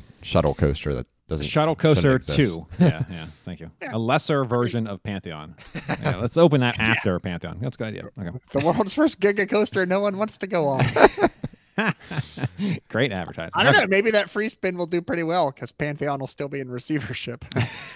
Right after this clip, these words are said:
Speaker 2: <laughs> Yeah, no kidding, right? Well, you know, uh, there is no free, I mean, yeah, there's no free spin even near
Speaker 1: No.
Speaker 2: us. So, I mean, it's unique for this region. So
Speaker 1: Definitely.
Speaker 2: Yeah.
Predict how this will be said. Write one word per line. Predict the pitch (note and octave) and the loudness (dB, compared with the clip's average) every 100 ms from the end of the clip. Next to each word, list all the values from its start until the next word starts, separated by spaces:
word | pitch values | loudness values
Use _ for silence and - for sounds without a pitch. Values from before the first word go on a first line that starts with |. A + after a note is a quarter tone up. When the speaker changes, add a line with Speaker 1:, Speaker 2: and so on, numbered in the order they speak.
| - | 2
Speaker 2:
<laughs> | F3 - | 4 6
Yeah, | D#3+ - C3+ G#2 | 4 4 2 4
no | A2+ | 2
kidding, | G2 A#2 D#2 | 2 0 0
right? | G2 - - - - - | -4 -4 -10 -20 -4 4
Well, | G#3 | 4
you | E3+ | 4
know, | D#3 - _ | 2 0 _
uh, | D3+ D3+ | 0 0
there | F3 A#3 | 2 0
is | D4 | 2
no | A#3+ | 2
free, | F#3+ - C3+ | 0 0 0
I | |
mean, | D3+ B2+ G2 _ _ _ _ _ _ - | 2 2 0 _ _ _ _ _ _ 0
yeah, | F#3+ | 2
there's | G2+ | 2
no | F3 | 2
free | A#3 D#3+ | 2 2
spin | D3 D3 C3 | 2 4 4
even | G#2+ G2 | 4 2
near | G2+ F3 - | 2 2 0
Speaker 1:
No. | G2+ G2 C#2 C#2 | 4 4 4 -2
Speaker 2:
us. | D2 E2+ - | -6 -8 -8
So, | - F2 F#2 | -8 -6 -6
I | |
mean, | D3+ D#3 | -6 -6
it's | E3+ - | -8 -2
unique | A#2 A2+ E3+ - - | 2 4 4 0 -8
for | G#2 | -6
this | G2 F2+ | -6 -4
region. | A2+ B2 D2+ | -2 -2 -6
So | G2 D#2+ E2 _ _ _ | -12 -12 -14 _ _ _
Speaker 1:
Definitely. | - - - - | -10 -10 -10 -10
Speaker 2:
Yeah. | - | -6